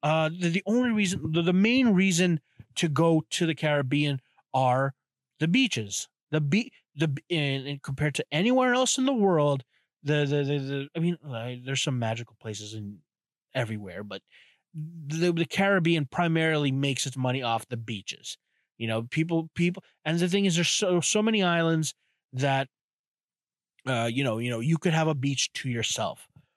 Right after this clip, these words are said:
right? So we're gonna go by going by, by the beaches. And, and then lastly, obviously, the,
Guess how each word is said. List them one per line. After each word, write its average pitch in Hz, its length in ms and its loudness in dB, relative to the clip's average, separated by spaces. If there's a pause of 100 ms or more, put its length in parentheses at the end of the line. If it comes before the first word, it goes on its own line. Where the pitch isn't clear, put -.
(340)
right? 107 300 -4 (240)
So 180 240 0
we're 180 280 0
gonna 202 200 2
go 185 100 2
by 165 180 2
going 151 340 0
by, 127 180 0
by 127 180 -2
the 117 120 -4
beaches. 107 560 -12 (440)
And, 233 380 -2
and 233 180 0
then 240 180 2
lastly, 226 500 0
obviously, 180 800 2
the, 147 720 2